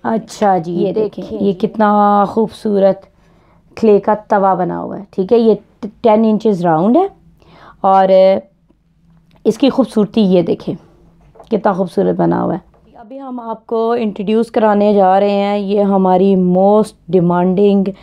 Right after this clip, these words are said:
and most sale होने वाली प्रोडक्ट, the clay pots, ठीक है। ये जो क्ले पॉट्स हैं, इसमें हमारी तीन वैरायटी हैं। ये कुकिंग के लिए हैं, आप इनमें खाना बनाएं। ये गैस के लिए, अ,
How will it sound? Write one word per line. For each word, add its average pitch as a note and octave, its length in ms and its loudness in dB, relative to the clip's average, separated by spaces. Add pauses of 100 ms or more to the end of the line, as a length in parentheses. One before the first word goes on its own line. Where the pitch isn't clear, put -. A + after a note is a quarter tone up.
(300)
and F#3 340 2
most A3+ 340 2
sale A3+ 500 0
होने F#3+ 260 2
वाली F3+ 260 0
प्रोडक्ट, F#3 680 0 (400)
the G3 400 2 (180)
clay F#3+ 260 2 (180)
pots, D#3+ 320 -2 (460)
ठीक G3+ 220 -6
है। C4 180 -2 (500)
ये A#3 80 4
जो A#3+ 100 2
क्ले C4 240 2
पॉट्स C#4 400 0
हैं, C#4+ 220 -2
इसमें B3 340 -4
हमारी G#3 580 2 (220)
तीन B3 280 2
वैरायटी G3+ 540 2
हैं। A3+ 380 -2 (360)
ये G3+ 400 4
कुकिंग A#3 440 0
के B3 160 2
लिए A#3 220 4
हैं, A#3 400 2
आप G3+ 360 0
इनमें G3 480 0 (320)
खाना G3 340 2
बनाएं। A3 520 0
ये G#3 240 0
गैस F#3 480 0
के A3+ 180 -4
लिए, G#3 400 0
अ, G3+ 40 -6